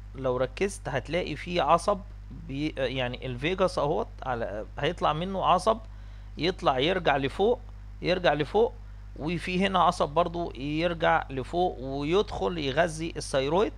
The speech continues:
ويغذي اللارynx، ركز فيه، اسمه recurrent laryngeal nerve.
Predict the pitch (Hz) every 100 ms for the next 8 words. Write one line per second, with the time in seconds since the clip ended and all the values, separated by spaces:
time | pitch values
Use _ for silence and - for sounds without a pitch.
0 | - - - - 143 143 165 143 131 117
1 | 101 95 - 135 - 151 - - 170 -
2 | 165 139 135 175 185 190 156 139 147 131
3 | 120 117